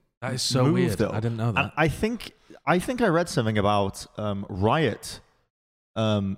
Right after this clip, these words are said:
Speaker 2: putting in, like, stimulus packages essentially for organizations that wanted to invest in the Korean esports side of Valorant.
Speaker 1: Oh, I, I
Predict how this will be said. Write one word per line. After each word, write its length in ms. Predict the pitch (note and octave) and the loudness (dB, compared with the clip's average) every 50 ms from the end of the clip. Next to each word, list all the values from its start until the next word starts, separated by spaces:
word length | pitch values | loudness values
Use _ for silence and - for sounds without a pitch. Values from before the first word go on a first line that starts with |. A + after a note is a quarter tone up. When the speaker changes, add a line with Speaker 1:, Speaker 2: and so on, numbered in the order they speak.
| - - | -6 -2
Speaker 2:
putting 280 | - - D3 D3+ C#3+ | 0 2 2 2 2
in, 100 | C3+ B2 | 2 2
like, 180 | A2+ A2 G#2+ - | 2 0 0 -2
stimulus 560 | - - - - C3 D3+ F3 E3+ D3 A#2 - | -6 -4 0 0 2 2 2 2 2 0 0
packages 460 | - - - F#2+ F2+ G2+ - G2 F#2 E2 | -2 -4 -4 -2 -2 -4 -4 -4 -2 -2
essentially 420 | F#2+ - A#2 A#2 A2+ - - A2 | 0 0 0 0 0 -2 -2 -4
for 380 | G#2 - - G#2 G2 F#2+ F#2+ - - _ _ _ _ _ _ _ _ _ _ - | -2 0 0 2 2 2 0 -2 -8 _ _ _ _ _ _ _ _ _ _ 0
organizations 600 | B2 B2 B2+ B2 A2+ G2+ A#2 B2 C3 - A2 F#2 | 2 2 2 2 4 4 2 2 2 0 -2 0
that 80 | E2 G2+ | 0 2
wanted 300 | G2 G2+ G#2+ G2+ G#2+ F#2 | 2 2 2 2 0 0
to 200 | G2+ F#2+ F#2+ F#2 | 2 2 0 0
invest 380 | G2 F#2 F2 A2 A2 G#2+ - A2+ | -2 0 2 2 0 0 -2 -2
in 60 | G2+ | -2
the 80 | F#2+ | -2
Korean 340 | - - A2 G#2+ G#2 G2+ G2 | -2 0 0 0 2 2 2
esports 360 | G#2 A#2+ - - G#2 G2 F#2+ | 0 -2 -4 -4 -6 -8 -6
side 260 | - - - - - - - | -6 -8 -8 -8 -10 -10 -8
of 140 | - G#2 F2 | -6 -2 0
Valorant. 440 | A2 A#2 - G#3+ G#3+ G3+ D#3 G2 - | 2 2 4 4 2 2 2 0 -2
Speaker 1:
Oh, 40 | - | -4
I, 220 | - C3+ D#3+ E3+ D#3+ - | -2 0 0 0 -2 -2
I 200 | - D#3 E3 D3+ | -2 0 0 0